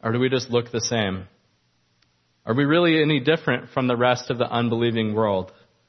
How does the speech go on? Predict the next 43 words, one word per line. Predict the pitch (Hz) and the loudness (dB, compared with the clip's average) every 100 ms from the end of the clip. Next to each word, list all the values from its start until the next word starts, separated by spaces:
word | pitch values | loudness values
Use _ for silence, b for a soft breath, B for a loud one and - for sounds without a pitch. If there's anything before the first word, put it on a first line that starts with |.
| _ _ _ _ _ _ _ _ - | _ _ _ _ _ _ _ _ -2
It | 135 | 0
can | 170 | 2
be | 175 185 | 2 2
easy | 202 180 | 2 2
to | 170 | 2
have | 160 160 151 | 4 4 4
our | 143 | 2
eyes | 131 143 147 | 4 4 2
fixed | - 147 - | 0 -2 0
on | 131 | -2
the | 123 | 0
here | 151 151 | 0 2
and | 135 | 2
now, | 117 113 117 123 127 - | 2 2 0 -4 -10 -10
uh, | 123 | -4
to | 117 | -2
place | 117 143 143 | 0 0 0
our | |
priorities | 135 139 135 139 131 | 0 2 4 2 -4
before | 131 - 127 | -4 0 2
what | 127 135 | 2 0
we | |
see | 127 - 135 | -4 -2 -2
as | - | -2
today. | - 113 110 110 139 139 _ _ _ _ _ _ _ _ _ _ | -4 0 2 2 0 -6 _ _ _ _ _ _ _ _ _ _
And | 127 | -2
in | 131 | 0
the | 131 | 2
context | 170 160 - 165 165 | 2 2 2 2 0
of | 147 | 2
facing | 165 147 143 | 2 2 0
difficult | 135 143 151 139 | 0 0 -2 0
times | 147 139 139 | 2 2 0
in | 131 | -2
this | 127 - | -2 -2
world, | 131 117 110 | 0 2 2
God's | 131 127 131 | 4 2 2
word | 139 135 120 | 0 0 -2
tells | - 151 143 123 | -2 0 2 0
us | 113 107 - - - _ _ _ _ _ _ _ _ _ - | 0 0 -4 -6 -8 _ _ _ _ _ _ _ _ _ -6
that | 131 127 113 - | 0 2 2 -2
our | - 131 | -2 -2
struggle | 127 - 147 143 139 127 | -2 0 2 2 0 0